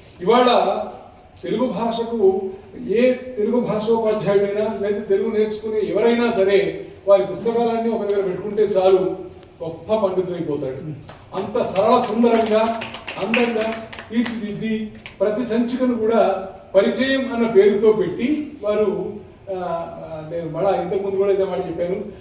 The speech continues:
ఆ, అనంతకృష్ణ గారు ఇదే అంటారు, ఏంటంటే పరిచయం అని ఒక అబద్ధం ఆడి ఆ పుస్తకాన్ని మొత్తాన్ని కూడా సమగ్రంగా లోకానికి అందిస్తున్నారు. ఏది అందించాలో ఏది చేయాలో అది అందిస్తున్నారు వారు. ఈ రకంగా ఇవాళ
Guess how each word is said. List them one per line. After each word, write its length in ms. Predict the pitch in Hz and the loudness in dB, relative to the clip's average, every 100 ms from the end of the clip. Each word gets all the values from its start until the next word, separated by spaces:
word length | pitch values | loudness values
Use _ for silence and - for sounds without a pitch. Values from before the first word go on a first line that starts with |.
| - 170 | -18 -12
ఆ, 180 | 175 175 | -8 -4
అనంతకృష్ణ 420 | 202 208 196 202 | -2 -2 -6 0
గారు 160 | 202 | 2
ఇదే 140 | 180 190 | 4 4
అంటారు, 540 | - 165 139 - - - - | 4 -2 -2 -6 -14 -18 -4
ఏంటంటే 720 | 190 185 - 208 180 165 - - - | -2 0 0 2 2 0 -6 -12 0
పరిచయం 440 | 196 196 214 240 233 | 4 4 2 0 2
అని 100 | 233 | 0
ఒక 200 | 208 190 | 0 2
అబద్ధం 360 | 214 202 202 | 2 2 4
ఆడి 220 | 190 190 190 - - 190 | 6 4 0 -6 -10 -6
ఆ 380 | 185 220 226 - | -4 -4 -6 -10
పుస్తకాన్ని 420 | - 294 294 294 | 2 6 6 4
మొత్తాన్ని 380 | 262 247 254 247 | 0 -2 -2 0
కూడా 220 | 233 269 | 0 0
సమగ్రంగా 760 | 226 233 226 233 254 294 294 - | -2 -4 -2 0 2 0 0 -2
లోకానికి 380 | 226 220 214 240 | 0 2 2 2
అందిస్తున్నారు. 520 | 196 175 - 170 147 | 0 -4 -6 -4 -4
ఏది 400 | 135 - 214 214 | -2 2 2 4
అందించాలో 640 | 190 240 240 233 226 240 | 2 2 0 0 2 0
ఏది 240 | 202 196 185 | 2 2 4
చేయాలో 260 | 190 196 - - - 226 | 4 4 2 -4 -8 -2
అది 200 | 220 214 | 0 2
అందిస్తున్నారు 500 | 208 - 196 180 165 | 0 -2 -2 -4 -4
వారు. 200 | 147 - - - - - - | -6 -10 -14 -20 -20 -20 -8
ఈ 60 | 214 | -2
రకంగా 760 | 208 202 226 226 196 - - 196 | 0 0 2 4 4 2 -4 2
ఇవాళ 420 | 196 202 190 190 | 6 6 4 0